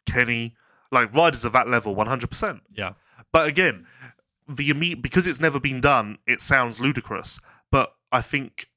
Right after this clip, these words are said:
Speaker 1: that as soon as someone does it, which I don't think they ever will, but when or if someone were to do it, the position would then become very popular and everyone would realise the need for it,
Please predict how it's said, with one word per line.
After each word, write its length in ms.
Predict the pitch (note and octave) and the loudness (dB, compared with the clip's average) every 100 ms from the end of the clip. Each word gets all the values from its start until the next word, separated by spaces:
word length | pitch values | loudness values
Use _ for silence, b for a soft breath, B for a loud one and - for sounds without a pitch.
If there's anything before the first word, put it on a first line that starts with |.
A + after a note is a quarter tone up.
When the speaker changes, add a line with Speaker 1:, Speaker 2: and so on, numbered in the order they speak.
| - | -6
Speaker 1:
that 180 | A#2+ A#2+ | -4 -2
as 80 | B2 | 0
soon 160 | E3+ D3 | 0 0
as 80 | |
someone 300 | - D#3 A#2+ | 0 0 0
does 220 | A2+ D3+ A2 | 2 2 2
it, 180 | G#2+ _ - | -4 _ -10
which 180 | C#3 C#3 | -2 0
I 60 | |
don't 160 | D3+ B2+ | 0 0
think 160 | A2+ | -4
they 120 | G2 F#2+ | -4 -4
ever 120 | F2+ | -6
will, 280 | F2 - _ _ _ - | -10 -12 _ _ _ -2
but 160 | B2+ | 0
when 460 | B2+ E3 D#3 C3+ - - | 2 2 -2 -8 -12 -8
or 160 | A2+ - | -6 0
if 340 | E3 - _ - | 0 0 _ -8
someone 400 | - C3 A#2+ A2 | -2 0 0 2
were 160 | A#2 A2+ | 2 2
to 120 | A2 | 0
do 220 | G#2 D3 | 2 4
it, 220 | F#2+ G#2 b b b b b _ _ _ _ _ _ _ - B2 | 2 0 b b b b b _ _ _ _ _ _ _ -6 -2
the 60 | |
position 440 | B2+ C3+ D3 C#3+ B2 | 0 2 2 0 -2
would 140 | A2+ | 0
then 200 | B2 A#2 | 0 0
become 640 | A2+ - A#2+ A2 G#2+ G#2+ - A#2+ | -4 0 0 0 -4 -10 -14 -4
very 340 | A#2 A2 G#2+ | 2 2 2
popular 580 | - D3+ - G#2 G#2 - b b b b | 0 -2 -2 -2 -2 -4 b b b b
and 160 | A#2 B2 | -2 2
everyone 440 | C#3 B2+ B2+ A#2 A2 | 0 0 2 2 2
would 200 | A2 A2+ | -2 0
realise 340 | A2+ G#2+ G#2 | 2 2 0
the 80 | - | -2
need 240 | C#3 F3+ D#3 | -2 -2 -4
for 160 | A2+ | 0
it, 140 | A2 | 0